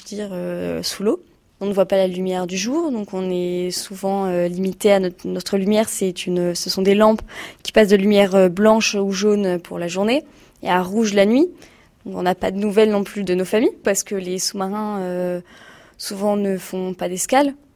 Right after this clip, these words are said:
Et actuellement, sur les sous-marins, il n'y a que trois femmes officiers qui sont, euh, à l'intérieur de ces bâtiments.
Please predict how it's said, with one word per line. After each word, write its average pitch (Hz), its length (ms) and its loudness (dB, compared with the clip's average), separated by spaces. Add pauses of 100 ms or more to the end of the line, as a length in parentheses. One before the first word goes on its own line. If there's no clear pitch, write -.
(200)
Et 190 120 0
actuellement, 214 400 2
sur 254 120 -2
les 220 80 2
sous-marins, 214 600 0
il 214 220 2
n'y 202 80 2
a 202 200 4
que 190 540 -4
trois 254 240 4
femmes 254 220 4
officiers 226 420 -2
qui - 100 -4
sont, 190 280 0
euh, 180 200 0
à 180 60 2
l'intérieur 202 300 -2
de 196 100 -8
ces 202 140 -2
bâtiments. - 340 -4